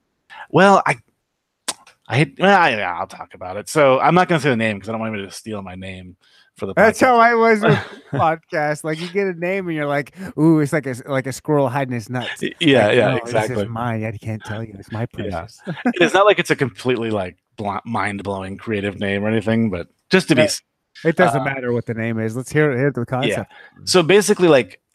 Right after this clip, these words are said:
Speaker 1: I find myself about once a week, which is kind of what made me think of the idea of doing a podcast. About once a week, something happens in the poker world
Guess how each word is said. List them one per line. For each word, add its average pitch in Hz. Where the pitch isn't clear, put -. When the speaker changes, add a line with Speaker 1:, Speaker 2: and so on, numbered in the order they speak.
Speaker 1:
I 143
find 165
myself 127
about 185
once 139
a 110
week, 101
which 127
is 113
kind 147
of 135
what 113
made 110
me 104
think 107
of 95
the 95
idea 95
of 90
doing 95
a 90
podcast. 95
About 190
once 185
a 143
week, 131
something 135
happens 110
in 104
the 101
poker 104
world 131